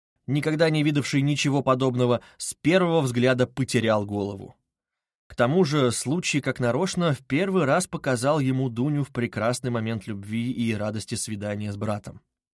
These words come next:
Он видел потом, как дрогнула у ней в негодовании нижняя губка в ответ на дерзкие и неблагодарно жестокие приказания брата,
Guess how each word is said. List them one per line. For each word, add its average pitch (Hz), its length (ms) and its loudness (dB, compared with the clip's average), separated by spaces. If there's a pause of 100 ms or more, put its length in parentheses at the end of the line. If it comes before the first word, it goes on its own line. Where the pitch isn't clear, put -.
(800)
Он 220 220 2
видел 196 360 4
потом, 165 380 2
как 131 200 0
дрогнула 127 600 2
у 120 120 0
ней 120 280 2
в 110 80 -4
негодовании 117 600 0
нижняя 110 480 -2
губка 110 400 -4
в 98 60 -4
ответ 98 300 -6
на 104 120 -6
дерзкие 113 600 -2
и 104 280 -2
неблагодарно 107 800 -2
жестокие 104 580 -6
приказания 101 600 -6
брата, 127 540 4